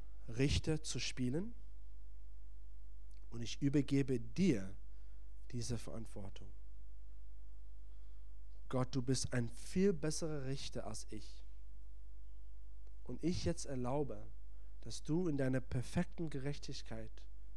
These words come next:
und in deiner Gnade diese Person richten wirst.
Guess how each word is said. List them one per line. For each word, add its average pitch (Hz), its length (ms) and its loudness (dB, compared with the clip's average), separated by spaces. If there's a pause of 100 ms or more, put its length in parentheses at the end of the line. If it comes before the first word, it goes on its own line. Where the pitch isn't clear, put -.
(160)
und 127 140 -2
in 127 120 0
deiner 117 300 0
Gnade 127 560 0 (1400)
diese 127 240 0
Person 117 520 -2 (240)
richten 107 440 -2
wirst. 95 440 -2